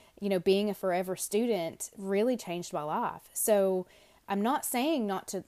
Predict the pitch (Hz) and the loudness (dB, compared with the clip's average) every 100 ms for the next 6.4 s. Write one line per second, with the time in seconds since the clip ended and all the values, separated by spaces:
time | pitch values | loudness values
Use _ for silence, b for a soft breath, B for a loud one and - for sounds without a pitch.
0 | - 190 160 - 254 294 294 285 269 226 | -8 -6 -4 -4 -2 0 0 0 0 0
1 | 190 180 185 226 - - 240 220 220 202 | -2 -4 -4 -4 -8 -8 -6 -2 -2 -2
2 | 185 175 175 277 277 - B B B - | -4 -2 0 2 2 0 B B B -2
3 | 220 208 - 220 202 - 180 180 180 214 | 0 0 0 -2 0 -4 -4 -4 -2 -2
4 | 254 262 233 - 262 254 277 262 277 - | -2 -4 -6 -4 -6 -4 -2 0 0 -2
5 | 170 - - 233 254 - 240 226 - 202 | -8 -6 -2 -2 -2 -2 -2 -4 -4 -6
6 | 214 240 220 | -4 -4 -6